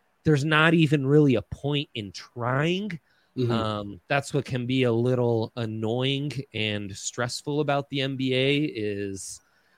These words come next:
Speaker 1: it's just five guys, and sometimes teams are just so loaded that they have that completely locked down.
Speaker 2: What was it? Three
Speaker 1: Um,
Speaker 2: years in a row, it was Lo-, LeBron versus the Warriors in the final.
Speaker 1: Mm-hmm. Yep.
Speaker 2: He, LeBron was on a couple different teams in that stretch,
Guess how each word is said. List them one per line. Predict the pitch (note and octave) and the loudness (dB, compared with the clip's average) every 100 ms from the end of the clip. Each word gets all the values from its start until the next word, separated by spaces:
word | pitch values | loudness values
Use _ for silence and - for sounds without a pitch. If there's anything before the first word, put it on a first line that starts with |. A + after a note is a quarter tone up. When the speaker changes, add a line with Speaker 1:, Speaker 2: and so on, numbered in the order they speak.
| _ - | _ -8
Speaker 1:
it's | C3+ - | -8 -2
just | C#3+ C3 - | 0 0 2
five | C3+ B2+ A2 | 6 4 4
guys, | A#2+ B2 D3 D#3 | 4 6 6 4
and | G#2+ | -4
sometimes | - B2 A2+ B2 A#2 A#2 A#2 G#2+ - - | -6 -6 -6 -2 0 0 -2 -6 -10 -12
teams | B2+ A#2 A#2+ | -6 -4 -2
are | A2 | -2
just | G2 A2 - - | 0 -2 -2 -4
so | A#2 A2+ | 0 2
loaded | A2 G#2 A2+ B2+ A#2 | 2 2 0 -2 -2
that | G#2+ - | -4 -4
they | G2+ | -4
have | G#2+ G#2+ | -2 -2
that | - A2 | -2 -6
completely | - A#2 - A#2+ B2+ A2+ | -6 -16 -10 -8 -4 -2
locked | A2 A2 _ | -2 -4 _
down. | A2 G#2+ A#2 C#3 - _ - | -10 -8 -10 -12 -16 _ 2
Speaker 2:
What | A3 | 6
was | B3 | 8
it? | B3 B3 | 6 4
Three | A#3 A#3+ | 6 8
Speaker 1:
Um, | C4 | 10
Speaker 2:
years | C#4 A#3+ | 8 8
in | C4 | 8
a | |
row, | B3 G3 A#3 | 12 12 12
it | A3 | 12
was | A3 | 10
Lo-, | D3+ D#3 F3+ | 8 6 6
LeBron | D#3+ E3+ C#3 D3+ E3+ F#3 | 6 6 10 10 10 8
versus | E3 F3 D#3+ | 6 4 4
the | E3 | 6
Warriors | D3+ D#3+ F3 F3 | 6 8 8 8
in | F3 | 4
the | F#3 | 2
final. | F3 F3 G3+ G3+ - _ _ _ _ _ D3 | 2 4 4 2 -4 _ _ _ _ _ -2
Speaker 1:
Mm-hmm. | C#3 C#3+ C3+ - - | 2 2 0 -6 -2
Yep. | C#3 | 0
Speaker 2:
He, | D#3 E3+ E3+ D#3 | 2 2 2 2
LeBron | E3 D3 D#3+ D#3 | 2 6 8 8
was | D3 | 8
on | D3+ | 6
a | C#3 | 4
couple | D3 C#3 | 2 2
different | C3+ C3+ - - | 0 -2 -6 -8
teams | D3 D3 | -4 -2
in | C#3+ | 0
that | D3+ D3 | 0 0
stretch, | - D#3 D#3 | -4 2 2